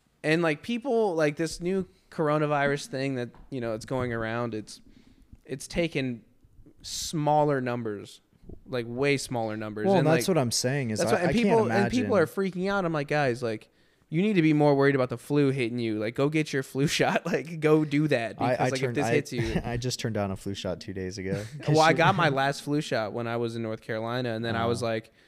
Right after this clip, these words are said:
Speaker 1: they ca-, I came here and they were like, "We're getting flu shots," and I was like, "Well, I just got mine, so I'm just gonna wait."
Speaker 2: I, I
Speaker 1: I gotta
Speaker 2: feel
Speaker 1: get
Speaker 2: like
Speaker 1: mine next time they offer 'em, though.
Speaker 2: You can stack that, can't you? Like, getting two flu shots isn't, like,
Speaker 1: I
Speaker 2: gonna kill
Speaker 1: don't
Speaker 2: you.
Speaker 1: know.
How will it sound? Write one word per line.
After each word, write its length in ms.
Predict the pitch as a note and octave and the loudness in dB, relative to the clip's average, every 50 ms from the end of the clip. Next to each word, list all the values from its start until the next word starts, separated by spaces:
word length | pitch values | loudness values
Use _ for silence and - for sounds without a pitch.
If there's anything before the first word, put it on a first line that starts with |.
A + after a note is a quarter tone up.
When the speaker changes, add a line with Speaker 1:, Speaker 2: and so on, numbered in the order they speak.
| _ _ _ _ _ - | _ _ _ _ _ 0
Speaker 1:
they 160 | C3+ C#3 C#3 | 0 0 0
ca-, 220 | C#3 - D#3+ D3 A2 | 0 -2 -2 0 2
I 80 | C3+ C#3 | 2 0
came 260 | - - D3 C#3 C#3 | 0 0 -2 0 0
here 140 | D3+ C#3+ C#3+ | 0 0 0
and 100 | C#3 C3+ | 0 2
they 60 | B2+ | 0
were 60 | B2+ | 0
like, 120 | A#2 A2+ A2+ | 0 0 -2
"We're 80 | B2 B2+ | -4 -2
getting 200 | C3+ C3 B2+ B2 | -2 -2 -2 -2
flu 160 | - C#3 C3+ | -2 -2 -2
shots," 300 | B2+ C#3 A2+ A2 G#2+ - | 0 -2 -4 -4 -4 -4
and 60 | B2+ | -6
I 40 | A#2+ | -6
was 60 | A#2 | -6
like, 100 | A2+ G#2 | -6 -6
"Well, 140 | G#2+ G#2+ G#2 | -6 -8 -8
I 100 | G2+ G#2+ G#2+ | -6 -8 -10
just 160 | - A#2 - | -12 -12 -14
got 200 | - G2+ - - | -14 -14 -12 -12
mine, 260 | G#2 G2+ A2+ A#2+ A#2 | -12 -14 -12 -14 -12
so 160 | - - G#2 | -12 -12 -12
I'm 140 | G2+ A2 A#2 | -10 -12 -12
just 200 | A#2 A#2+ - - _ _ - | -12 -14 -16 -16 _ _ -10
gonna 160 | - A#2+ F#2+ | -8 -8 -8
wait." 400 | G2+ - G#2+ A#2 A2+ G#2+ - _ _ _ - - - - _ - | -8 -6 -4 -4 -4 -6 -8 _ _ _ -20 -20 -20 -20 _ -8
Speaker 2:
I, 100 | - B2 | -4 -4
I 40 | - - A#2+ C#3 | -2 0 2 4
Speaker 1:
I 20 | |
gotta 160 | D#3 D#3+ - | 4 6 6
Speaker 2:
feel 80 | F#3+ E3+ | 6 4
Speaker 1:
get 40 | D3 | 2
Speaker 2:
like 60 | C#3+ C#3 | 2 2
Speaker 1:
mine 200 | C3+ C3 B2+ B2 | 0 0 0 0
next 220 | B2 B2+ B2+ - | -2 -4 -4 -6
time 220 | - C3+ B2+ B2+ | -6 -6 -4 -4
they 120 | A#2+ A#2 A2 | -4 -4 -4
offer 360 | G#2+ A2+ A2+ A#2 - G#2 G#2 | -4 -4 -4 -6 -6 -8 -12
'em, 140 | G#2+ G#2+ A2 | -10 -10 -10
though. 260 | A2 A2 A2 A2 A#2+ C3 - | -10 -10 -10 -12 -12 -10 -8
Speaker 2:
You 100 | B2 C#3 | -8 -8
can 140 | - - G3 | -6 -6 -8
stack 380 | - - - B2 C3 D3 - - | -6 -4 -2 -2 -2 -2 -4 -4
that, 200 | G#2+ F#2+ E2+ - | -6 -6 -6 -6
can't 280 | - G#2 F#2+ G2 G#2 - | -8 -10 -8 -8 -8 -8
you? 120 | A2+ A2+ | -6 -4
Like, 140 | A2 G#2+ F#2 | -4 -4 -4
getting 180 | A2 A2+ A#2+ A#2 | -6 -6 -6 -6
two 180 | G#2 - A2+ G2+ | -8 -10 -12 -12
flu 180 | - - A2 G#2+ | -10 -10 -10 -8
shots 340 | - - G#2+ G#2+ A2 - | -6 -6 -6 -6 -6 -8
isn't, 260 | G#2+ G2+ G#2 G#2+ G2 F#2 | -10 -10 -10 -10 -10 -10
like, 120 | G#2 F#2+ F#2+ | -10 -6 -2
Speaker 1:
I 120 | - F3+ G#3 | 0 0 0
Speaker 2:
gonna 60 | F3+ | 0
kill 120 | D3+ C3+ C#3+ | 0 0 0
Speaker 1:
don't 80 | D3 - | 0 0
Speaker 2:
you. 60 | - | -2
Speaker 1:
know. 340 | B2 B2 B2+ A#2+ A2+ A2+ | -2 -2 -2 -4 -6 -6